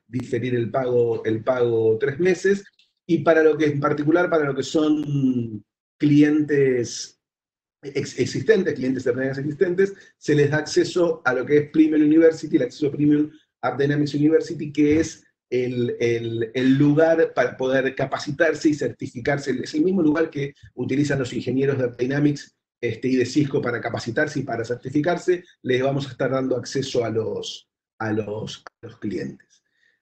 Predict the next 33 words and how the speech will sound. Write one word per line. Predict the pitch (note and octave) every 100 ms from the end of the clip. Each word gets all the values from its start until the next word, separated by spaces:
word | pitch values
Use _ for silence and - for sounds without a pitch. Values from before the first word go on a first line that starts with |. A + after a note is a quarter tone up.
| -
Dicho | D3 B3 A3+ G#3+ G#3+
esto, | A3 - G#3 G#3 G3 - _ B2+
y, | A#2+ A#2 A2+ A2 G#2
y | A2 G#2+
siguiendo | B2+ C3+ D3 C#3+
el |
consejo | C3+ B2 D3 D3+
de | B2+
mi | A#2+
amigo | C3+ C#3 B2+
Peluca, | D3 E3 D3+ D#3 - _ _ _
voy | A2 C3 C3
a, | B2 A#2
a | - A#2 G2+
parar | B2 C#3
un | C#3
poquito | C#3 D3+ D3+ E3+
ahora, | F#3+ G3 G3 G3+ - _ _ _ _
y | C3+
les | C#3 C#3
quiero | - E3+ E3
mostrar, | D3+ - F3 F3 F3+ - _ _ _ _
si | - - B2+
no | C#3+
se | C#3+
me | C#3+ D3
han | D3
caído, | D3+ D#3 D3+ D3+ D3+ - _ _ _ _ _ _ _ _ _ _ _ _ _ _ _
algunas | C#3 C#3+ E3 F3+ E3
de | C#3+
las | C3+ B2 -
pantallas | - C#3+ C#3+ F3+ - - D#3
de, | B2 A#2 A2 G#2+ G2+